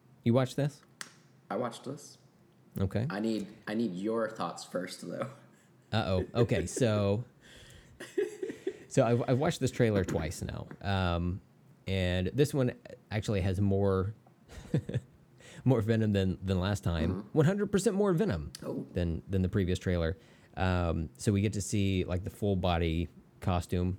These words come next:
Speaker 1: essentially.
Speaker 2: Mm-hmm.
Speaker 1: Um, and I think Venom looks cool,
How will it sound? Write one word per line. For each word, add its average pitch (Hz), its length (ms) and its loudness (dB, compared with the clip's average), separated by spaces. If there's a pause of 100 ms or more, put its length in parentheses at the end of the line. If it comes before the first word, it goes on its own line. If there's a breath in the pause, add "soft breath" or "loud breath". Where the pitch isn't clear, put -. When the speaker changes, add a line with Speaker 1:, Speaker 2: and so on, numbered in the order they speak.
Speaker 1:
essentially. 95 440 0
Speaker 2:
Mm-hmm. - 880 -10
Speaker 1:
Um, 87 480 2
and 98 400 2 (160)
I 113 80 2
think 131 180 2
Venom 107 320 2
looks 101 300 0
cool, 185 440 2